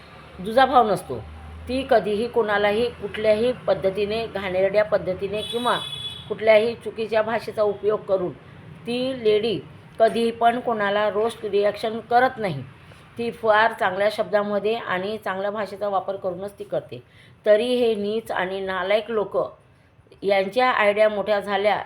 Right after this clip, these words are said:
भानकुदाळ लोक, क्रिंज लोक, या लोकांनी त्या मी नाशिककर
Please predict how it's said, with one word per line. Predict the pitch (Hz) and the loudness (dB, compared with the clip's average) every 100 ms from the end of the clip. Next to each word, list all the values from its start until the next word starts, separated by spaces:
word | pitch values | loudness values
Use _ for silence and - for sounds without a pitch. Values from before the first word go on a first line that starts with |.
| 160 | -10
भानकुदाळ | 190 190 185 208 214 214 | -6 -6 -4 0 2 2
लोक, | 202 208 202 | 0 0 2
क्रिंज | 196 180 196 226 233 196 | 0 0 -6 -4 -4 -6
लोक, | 214 214 202 190 - - - - - _ | -2 -2 0 -2 -2 -12 -20 -20 -20 _
या | 185 208 254 | 0 4 4
लोकांनी | 240 220 226 202 202 175 160 _ _ _ _ _ _ _ - _ - _ _ _ | 2 2 0 0 -8 -10 -12 _ _ _ _ _ _ _ -20 _ -20 _ _ _
त्या | 240 254 269 254 - - - - - - - - 202 | 8 8 8 2 -6 -20 -20 -20 -20 -20 -20 -14 -2
मी | 240 285 | 0 4
नाशिककर | 240 - 247 - 190 | 4 2 -8 0 0